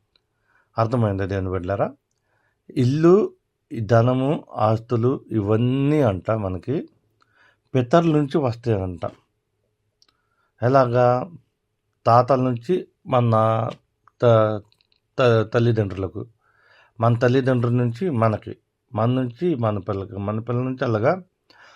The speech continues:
తరతరాలు వస్తూ ఉంటాయి అన్నమాట. ఈ తరతరాలు ఎలా వస్తాయి? మంచి మనసు కలిగి ఉండాలి.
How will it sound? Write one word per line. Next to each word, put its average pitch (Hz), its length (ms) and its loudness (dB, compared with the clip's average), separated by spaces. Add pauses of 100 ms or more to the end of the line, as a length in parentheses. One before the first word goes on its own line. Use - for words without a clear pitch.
(260)
తరతరాలు 151 760 4
వస్తూ 127 340 2
ఉంటాయి 101 300 0
అన్నమాట. 90 280 -4 (1160)
ఈ 147 60 -2
తరతరాలు 175 1000 4
ఎలా 143 240 6
వస్తాయి? 127 880 0 (2000)
మంచి 156 760 0 (800)
మనసు 131 340 0
కలిగి 110 260 2
ఉండాలి. 92 520 -4